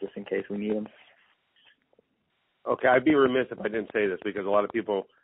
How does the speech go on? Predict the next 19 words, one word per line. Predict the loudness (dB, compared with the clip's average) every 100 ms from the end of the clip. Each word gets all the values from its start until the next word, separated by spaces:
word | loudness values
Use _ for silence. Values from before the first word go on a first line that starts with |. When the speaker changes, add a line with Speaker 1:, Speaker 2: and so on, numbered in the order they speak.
| _ _
Speaker 2:
are | -6
gonna | -2 0
ask. | 0 0 -2 _ -20 _ _ _ _
Did | -6
they | -2 0
ask? | 0 -2 -10 -20 -8
Did | -8 -6
anybody | -6 -4 -4
from | -4
the | -4
football | -4 -2 -4
program | -2 -4 -4 -6
ask | -6 -6 -6
you | -6
to | -6 -10 _
come | -12 -6
out? | -4 -4 _ _
Did | -6
they | -4